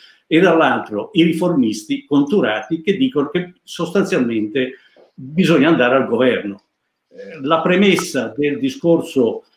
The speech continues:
di Turati è quella, l'intervento che ha fatto in Parlamento,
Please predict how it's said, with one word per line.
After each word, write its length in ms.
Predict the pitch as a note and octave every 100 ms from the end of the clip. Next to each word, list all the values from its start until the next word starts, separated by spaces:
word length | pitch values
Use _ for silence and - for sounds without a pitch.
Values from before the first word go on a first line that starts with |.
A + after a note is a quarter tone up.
| _
di 220 | A2+ D#3
Turati 800 | D#3+ G3 C#3+ C#3 C#3+ D3 C#3 -
è 420 | C3+ C#3+ D3 - -
quella, 600 | C#3+ D3 D3 C#3 C3 -
l'intervento 1000 | B2+ B2+ C3 C3 B2+ C3 F3 E3 C#3 A#2
che 120 | -
ha 40 | G#2+
fatto 300 | C3+ B2+ B2+
in 120 | A2
Parlamento, 840 | B2+ B2+ C#3+ C#3+ A#2+ G#2 A2 -